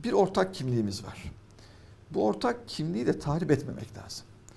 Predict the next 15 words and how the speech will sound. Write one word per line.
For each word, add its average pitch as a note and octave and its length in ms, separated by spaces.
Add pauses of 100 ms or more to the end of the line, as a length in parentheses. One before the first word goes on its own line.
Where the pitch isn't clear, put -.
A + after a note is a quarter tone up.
(160)
Yani A#2 300
bu D3 80
iki A#3+ 160
meseleyi D#3 420
bir F3 80
arada A2+ 200
ele F#2+ 120
almak - 360
lazım. A#2 260
Yani D3 220 (300)
Türkiye'de D#3 680 (240)
bakın F3+ 320
biz E3+ 260
bazı, G3+ 480 (520)
e, A#2 40